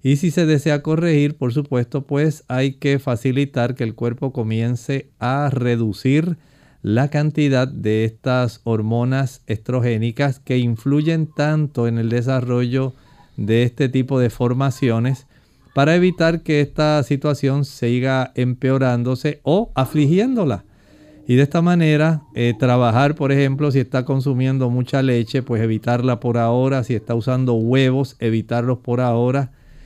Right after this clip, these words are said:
Si está consumiendo bastante carne, especialmente de pollo, evitarla por ahora. Y de acuerdo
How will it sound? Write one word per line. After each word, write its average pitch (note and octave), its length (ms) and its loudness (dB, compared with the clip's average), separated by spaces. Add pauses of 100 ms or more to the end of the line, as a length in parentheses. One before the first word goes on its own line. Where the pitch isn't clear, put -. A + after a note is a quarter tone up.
Si D#3+ 300 2
está D3+ 280 0
consumiendo C#3 840 0
bastante B2 880 -2
carne, A#2 640 0
especialmente A#2+ 720 -2
de A2+ 140 0
pollo, A2 560 -2 (180)
evitarla B2 880 -2
por B2 160 -2
ahora. C3 480 -2 (500)
Y G3+ 500 2
de A#2 280 0
acuerdo D3+ 840 0